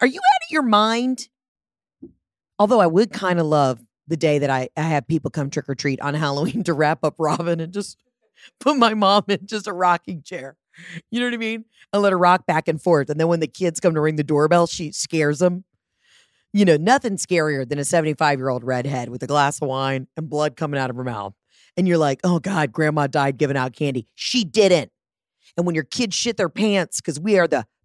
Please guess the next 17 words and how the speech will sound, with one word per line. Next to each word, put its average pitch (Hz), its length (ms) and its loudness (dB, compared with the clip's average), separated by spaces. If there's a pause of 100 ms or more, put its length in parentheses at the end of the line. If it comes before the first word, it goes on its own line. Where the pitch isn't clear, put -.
(120)
biggest 214 400 0
pranksters 214 640 0
in 175 80 -2
the 165 80 0
neighborhood. 156 580 0 (320)
No, 175 100 6
I 151 100 4
would 139 140 2
never 127 220 0
do 120 160 -6
that. - 280 -10 (380)
I 330 320 2
hated 226 360 0
that 151 180 2
as 139 160 -2
a 139 60 -8
kid. 123 360 -6